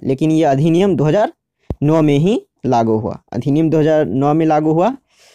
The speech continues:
और ये कब से लागू हुआ पूर्ण तरह? पूर्ण तरह आपको लागू हो गया एक अप्रैल दो हज़ार दस से, जम्मू कश्मीर को छोड़ के। अगला क्वेश्चन, तीन ओर से महासागरों से घिरे हुए भूभाग को कहा जाता है,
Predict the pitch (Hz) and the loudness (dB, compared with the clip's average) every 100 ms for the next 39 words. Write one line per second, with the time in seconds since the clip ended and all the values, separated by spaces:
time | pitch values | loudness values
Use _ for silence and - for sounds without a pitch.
0 | _ - 120 120 123 170 202 202 139 139 | _ -4 -2 0 2 2 0 -2 -2 -2
1 | 170 160 131 135 139 135 - 143 135 123 | -2 0 0 0 0 0 -2 -2 -2 -2
2 | 156 208 202 _ 127 135 - 135 123 - | -2 -2 -4 _ -4 -4 -2 -2 -2 -4
3 | 135 117 120 120 120 123 131 123 156 147 | -2 0 0 -2 -4 -4 -4 -4 -2 0
4 | 135 143 262 _ _ _ _ 117 127 104 | 0 0 -4 _ _ _ _ -4 -2 -4
5 | - - - - 135 143 139 156 147 175 | -8 -20 -16 -6 -2 -2 -2 -4 -4 -2
6 | 240 - _ - 143 113 - - - - | -4 -4 _ -6 -4 -4 -6 -18 -16 -4
7 | 143 175 - 120 - 131 135 _ _ _ | -2 0 0 -4 -4 -12 -14 _ _ _
8 | _ _ _ _ _ _ _ _ - 196 | _ _ _ _ _ _ _ _ -2 0
9 | 240 - 165 170 151 - 139 196 - _ | 2 2 2 0 -2 -2 -2 -2 -8 _
10 | _ - 135 156 156 143 156 165 160 131 | _ -6 -2 -2 0 0 0 -2 -4 -4
11 | 131 156 151 131 135 143 139 127 127 135 | -2 0 0 0 0 0 -2 -2 -2 -2
12 | - _ _ _ - 202 202 139 131 123 | -6 _ _ _ -4 -4 -2 -2 0 -2
13 | 110 123 123 - | -2 -4 -4 -6